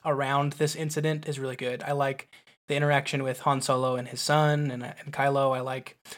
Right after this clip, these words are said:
the rescue mission. There's lots of fun stuff there. And I don't know. Yeah. But it, it definitely, I can, I completely understand a hundred percent how, like, they could have just not, and it would have been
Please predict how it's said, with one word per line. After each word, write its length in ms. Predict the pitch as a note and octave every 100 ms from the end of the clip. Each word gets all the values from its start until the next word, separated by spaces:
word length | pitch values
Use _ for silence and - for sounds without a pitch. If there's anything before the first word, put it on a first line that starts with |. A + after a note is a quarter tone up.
| -
the 80 |
rescue 300 | C3+ D3 -
mission. 420 | C#3+ C#3+ - C#3 C3+
There's 180 | B2
lots 160 | B2+ B2+
of 80 | B2+
fun 180 | B2+ B2+
stuff 280 | - B2+
there. 260 | C#3+ C3 B2+
And 220 | B2 C3+ _ _ _ -
I 60 |
don't 80 | D#3
know. 100 | B2 - -
Yeah. 240 | D#3 B2+ - _ _ _
But 280 | D#3+ C#3 -
it, 160 | D3+ -
it 140 | E3
definitely, 440 | D#3+ D#3 E3+ E3 C#3+
I 100 | D3+
can, 240 | D3+ C#3+
I 100 | D3
completely 500 | C#3+ C3+ C3+ E3+ F3
understand 560 | E3+ D#3+ D3+ D3+ D3 D3
a 40 |
hundred 240 | - C#3 C#3+
percent 460 | C#3+ C#3 C3 G3 - _ _ -
how, 280 | - B2+ B2+
like, 380 | B2+ B2+ B2+ _ _ -
they 60 | D3+
could 160 | E3
have 100 | D#3
just 180 | D3+ D3
not, 300 | C#3+ C#3+ C3
and 120 | D3 C3+
it 80 |
would 120 | C3+ C3+
have 100 | C3
been 380 | C3+ B2+ B2+